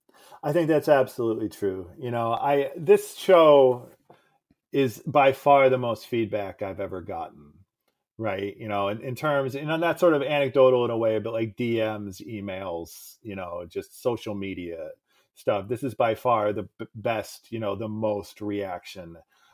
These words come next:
I've ever gotten. And I didn't go into the show thinking, "I'm gonna talk about myself all the time, and I'm gonna tell you about, you know, the first time I heard, you know, Goldfinger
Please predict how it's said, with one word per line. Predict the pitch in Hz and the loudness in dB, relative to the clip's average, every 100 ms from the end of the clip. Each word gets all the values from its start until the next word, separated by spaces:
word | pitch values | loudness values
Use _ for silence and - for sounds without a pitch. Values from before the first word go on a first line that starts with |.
| _ | _
I've | 110 104 | -8 -2
ever | 107 107 | -2 -2
gotten. | 107 139 156 - 98 | 0 4 4 2 -6
And | 101 135 | -6 -4
I | 151 | 0
didn't | 208 202 | 0 4
go | 190 180 | 6 6
into | 175 170 | 6 2
the | 143 | 0
show | - 151 147 131 113 110 113 _ _ _ _ _ - | -2 4 8 8 4 -2 -6 _ _ _ _ _ -2
thinking, | 160 147 131 | 0 2 2
"I'm | 123 | 0
gonna | 127 104 | -4 -6
talk | 113 101 | -6 -6
about | 87 90 82 | -8 -14 -14
myself | 85 - 90 80 | -18 -14 -12 -12
all | 82 80 | -14 -14
the | |
time, | - 90 80 78 | -18 -18 -18 -18
and | 82 | -20
I'm | 80 | -20
gonna | 76 _ | _ _
tell | 85 76 | -18 -16
you | 71 71 | -20 -20
about, | 76 69 | -20 -20
you | 57 | -20
know, | 76 69 | _ _
the | _ | _
first | 76 69 - | -20 -18 -16
time | - - - - | -16 -20 -20 -20
I | |
heard, | 69 - _ | -20 -20 _
you | 69 | _
know, | 65 64 69 _ _ _ 139 - 139 113 | -20 -20 _ _ _ _ -20 -18 -16 -12
Goldfinger | 113 107 107 87 - 92 90 85 78 | -2 0 0 -4 -10 -12 -12 -14 -16